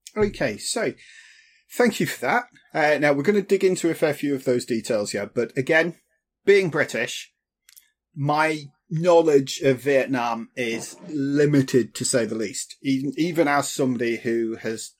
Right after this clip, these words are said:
taken, taken an interest in the Cold War, the specifics of Vietnam, um, my knowledge is probably best served by watching Platoon, Full Metal Jacket, and Hamburger Hill.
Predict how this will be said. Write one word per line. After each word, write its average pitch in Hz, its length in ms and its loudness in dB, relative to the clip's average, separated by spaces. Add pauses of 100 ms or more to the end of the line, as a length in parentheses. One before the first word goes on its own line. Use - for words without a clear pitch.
taken, 117 400 -4
taken 117 320 -4
an 117 60 -4
interest 123 420 -6
in 101 60 -12
the 104 80 -14
Cold 107 320 -8
War, 104 180 -8
the 117 80 -16
specifics 120 580 -8
of 104 100 -14
Vietnam, 104 540 -8 (540)
um, 113 280 -2
my 175 200 4
knowledge 160 340 0
is 143 100 -4
probably 170 540 -2
best - 500 0
served 123 540 0 (640)
by 131 140 4
watching 131 380 0
Platoon, 143 560 0
Full 147 280 -2
Metal 135 260 -2
Jacket, 120 540 -2
and 120 220 -2
Hamburger 113 440 -2
Hill. - 300 -6